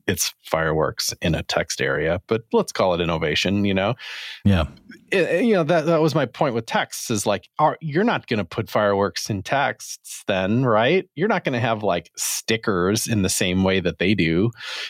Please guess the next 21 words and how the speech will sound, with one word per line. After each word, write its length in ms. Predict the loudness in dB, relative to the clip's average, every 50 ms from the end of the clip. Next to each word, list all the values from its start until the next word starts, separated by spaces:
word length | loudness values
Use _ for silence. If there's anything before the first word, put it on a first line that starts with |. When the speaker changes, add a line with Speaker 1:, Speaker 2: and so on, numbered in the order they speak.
| -14 -6
Speaker 1:
My 320 | -2 0 0 2 0 -2 -2 0
Instagram 600 | 0 0 0 0 -2 -2 0 0 0 0 -2 -2
groups 380 | -4 -4 -4 -4 -4 -4 -4
aren't 180 | -2 -2 -2 -2
gonna 180 | 0 0 0 2
work, 280 | 2 0 0 0 0
like, 220 | -2 -2 -2 -2 _
the 120 | -2 -2
exact 480 | -2 -2 -2 -2 -2 -2 -2 -4 -6 -8
same 340 | -4 -2 0 0 2 2 2
way, 460 | 2 2 2 2 0 0 0 0 0
right? 420 | 0 0 0 0 2 0 0 -2 -4 _ _ _ _ _
You're 280 | -8 -4 2 4 4 6
not 180 | 6 6 6 4
gonna, 160 | 4 4 4
Speaker 2:
Mm. 20 | 2
Speaker 1:
like, 180 | 0 0 0
what 120 | 0 0 0
if 140 | 0 0
I, 120 | 0 0 0
ha-, 120 | -2 -4